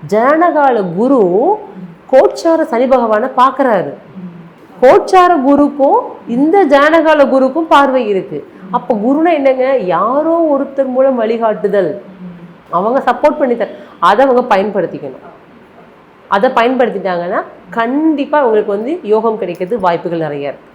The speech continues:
Speaker 2: ம்.
Speaker 1: அதுல குருவோட புத்தி காலம், அந்தர காலம், சூட்சம காலம், ஏதோ ஒரு விஷயம் உள்ள வரும், வரணும்.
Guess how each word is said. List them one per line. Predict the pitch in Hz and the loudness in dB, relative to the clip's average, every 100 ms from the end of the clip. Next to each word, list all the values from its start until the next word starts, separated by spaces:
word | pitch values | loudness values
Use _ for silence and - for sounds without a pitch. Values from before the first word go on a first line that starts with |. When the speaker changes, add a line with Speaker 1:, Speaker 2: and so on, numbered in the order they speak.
| - | -20
Speaker 2:
ம். | - - | -18 -6
Speaker 1:
அதுல | - 190 220 | -2 0 0
குருவோட | 240 190 240 262 254 | 0 0 0 2 2
புத்தி | 240 190 - 220 | 2 -2 -8 -8
காலம், | 208 202 202 | -4 -2 -2
அந்தர | 185 190 226 262 | -2 0 2 2
காலம், | 220 202 202 | 2 0 0
சூட்சம | 202 220 262 269 240 | -4 -4 -2 0 0
காலம், | 202 202 196 | 0 0 0
ஏதோ | 180 214 | 0 2
ஒரு | 330 392 | 4 4
விஷயம் | 269 - 247 | 0 -2 -2
உள்ள | 196 190 | 2 0
வரும், | 165 151 - - 180 | 0 -4 -8 -6 2
வரணும். | 220 262 | 2 2